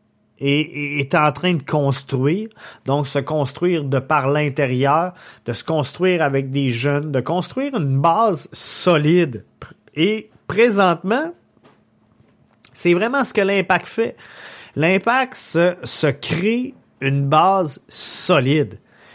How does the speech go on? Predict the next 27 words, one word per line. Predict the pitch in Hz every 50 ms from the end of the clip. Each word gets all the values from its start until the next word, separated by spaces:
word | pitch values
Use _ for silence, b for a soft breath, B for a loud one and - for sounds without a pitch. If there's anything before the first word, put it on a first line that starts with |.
| B B B B B -
Et | 160 202 220 214 - -
à | 226 240 254 254
la | 247
fin, | 254 - - 254 269 294 294 - _ _ _
ben, | 123 123 131 147 151
si | - - - - 302 294 294 294 - - _ _
on | 160 160 165 160
veut | 147 160 202 226 226 -
investir, | 160 170 175 156 156 156 139 - - - - 151 147 139 139
si | - - 254
on | 254 247 233
veut | 226 240
amener | 226 220 208 214 240 233
du | 185 151 143 147
monde, | 151 156 170 196 214 226 214 170 B B B B B B B B B B B _ _ _ _ _ _
ben | 117 127 135 135 147 170
là, | 220 294 320 294 -
on | 156 143 131
mettra | 123 135 135 127 135 156 196
de | 180 151
l'argent | 139 120 117 117 117 156 185 196
pour | 180 - 143 135 - - _
ajouter | - 233 247 233 208 180 165 175 170 160 151 - 240 254 262 247
ce | 247 - - 165
petit | 135 131 131 - - - 196
gravy | 170 143 156 170 185 196 202 180 143 139 151 147
de | 131